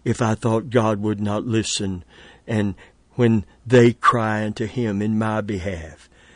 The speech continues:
And I don't know what I would do, dear brethren,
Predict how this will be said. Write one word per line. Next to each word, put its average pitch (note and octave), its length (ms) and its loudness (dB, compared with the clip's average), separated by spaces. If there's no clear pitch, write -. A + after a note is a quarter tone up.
And A#2+ 160 2
I B2 120 4
don't C3+ 280 2
know B2+ 140 4
what C3 220 4
I B2+ 120 2
would B2+ 240 0
do, B2 200 2
dear A2 240 0
brethren, F2+ 640 -4